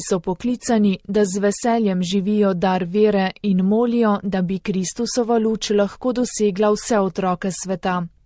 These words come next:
Pater Makadani Zulu nadaljuje, da so vsi kristjani poklicani okrepiti pastoralno skrb otrok ter jim pomagati uresničevati njihovo poslanstvo,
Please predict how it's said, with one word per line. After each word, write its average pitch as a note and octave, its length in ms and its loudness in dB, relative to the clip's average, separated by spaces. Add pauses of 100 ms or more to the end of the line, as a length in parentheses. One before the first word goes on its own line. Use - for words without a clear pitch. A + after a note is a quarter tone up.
(280)
Pater G3 400 2
Makadani G3 680 2 (120)
Zulu A3+ 280 2
nadaljuje, G3 800 2
da F#3+ 160 2
so G#3 220 2
vsi B3 260 -2
kristjani G3 680 0
poklicani G3+ 760 0
okrepiti G#3 680 0
pastoralno F#3 800 0
skrb G3+ 420 -2
otrok G3+ 500 2 (360)
ter G3+ 200 2
jim G3 140 0
pomagati G#3+ 720 0
uresničevati G#3+ 1000 2
njihovo F3+ 440 -2
poslanstvo, F#3+ 840 -2